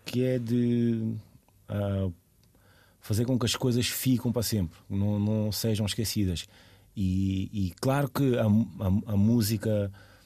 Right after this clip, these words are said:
de Cabo Verde tá, tá a ter cada vez mais destaque, mas não podemos esquecer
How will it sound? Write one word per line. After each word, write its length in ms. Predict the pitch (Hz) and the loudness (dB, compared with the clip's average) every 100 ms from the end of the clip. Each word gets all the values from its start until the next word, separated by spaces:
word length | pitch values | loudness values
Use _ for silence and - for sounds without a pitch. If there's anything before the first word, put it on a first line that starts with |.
| _ _ | _ _
de 120 | - - | -14 -6
Cabo 180 | 113 | -4
Verde 140 | 110 98 | -2 -2
tá, 240 | 107 98 | -2 -4
tá 180 | 98 107 | -4 -4
a 40 | |
ter 180 | 95 107 | -2 -4
cada 200 | 98 107 | 0 0
vez 140 | 107 98 | 2 2
mais 380 | 101 113 113 | 2 0 -2
destaque, 520 | 101 - - 123 - 123 | -4 -8 -4 -4 -2 0
mas 460 | 123 127 127 113 | 2 2 0 0
não 160 | 113 120 | -2 -2
podemos 240 | 113 120 | 0 -2
esquecer 400 | - 120 - 107 | -2 -4 -2 -4